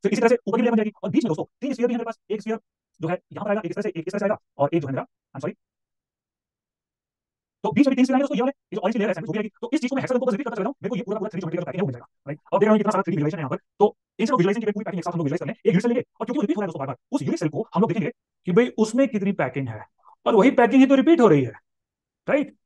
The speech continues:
तो मैं आपको लिए चलता हूं एक diagram की तरफ। ये आप देखेंगे, इस तरह से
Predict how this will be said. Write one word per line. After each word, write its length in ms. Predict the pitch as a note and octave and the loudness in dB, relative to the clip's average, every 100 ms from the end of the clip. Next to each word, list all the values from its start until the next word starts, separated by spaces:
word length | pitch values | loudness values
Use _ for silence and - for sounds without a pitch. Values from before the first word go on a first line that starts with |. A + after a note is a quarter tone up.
| _ _ _ _ _ - | _ _ _ _ _ 2
तो 320 | E3+ E3+ E3+ _ _ _ _ _ _ _ D3 | 4 4 2 _ _ _ _ _ _ _ -2
मैं 200 | E3 F#3 E3 | 0 0 -2
आपको 400 | D#3 D#3 F3+ F3+ - _ - | -4 -2 -2 -2 -4 _ -6
लिए 220 | C#3+ G3 | 0 0
चलता 280 | F#3+ F#3 G3 | 2 0 -2
हूं 200 | G3+ A3+ - | -2 -4 -4
एक 180 | D#3 C3+ | -4 -2
diagram 340 | C3+ D3+ F#3+ | 0 0 0
की 100 | G#3 | -2
तरफ। 280 | G#3+ C4+ - _ _ _ _ _ _ _ _ _ _ _ _ _ _ _ _ _ _ A3 | -2 -4 -6 _ _ _ _ _ _ _ _ _ _ _ _ _ _ _ _ _ _ -10
ये 260 | B2 F#3 | 2 2
आप 200 | F3+ D#3 C#3+ | 4 0 0
देखेंगे, 440 | C#3+ E3+ F#3 D4+ - _ _ _ _ - | -4 -4 -4 -6 -10 _ _ _ _ -2
इस 200 | F#3+ F#3 | -2 2
तरह 180 | C#3+ C#3+ | 0 0
से 240 | D#3 | -2